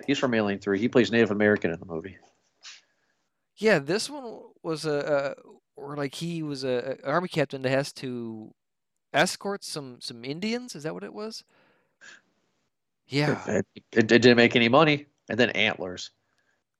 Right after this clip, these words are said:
Speaker 1: Oh, God, Antlers was terrible.
Speaker 2: Oh, no, Host-, uh, Hostiles was a good movie. I remember this one. It was, I saw it in theaters with some family.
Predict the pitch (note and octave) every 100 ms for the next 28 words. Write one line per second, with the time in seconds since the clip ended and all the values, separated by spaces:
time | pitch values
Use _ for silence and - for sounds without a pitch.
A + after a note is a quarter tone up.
0 | - - - - - F2 G2+ E2+ F#2+ -
1 | - - F2 - F#2+ F#2 _ _ _ _
2 | _ _ _ _ _ _ _ _ _ _
3 | _ _ _ _ - D#3 C#3 C3+ C#3 G3
4 | - - E2+ D3 G3+ - F3+ D3+ C3+ B2+
5 | A#2 A2 A2+ C3+ B2 A2+ A#2 - - -
6 | A2 A#2+ A#2 A#2+ E3 C#3+ A#2+ C3 A2+ -
7 | - - - G#2+ G#2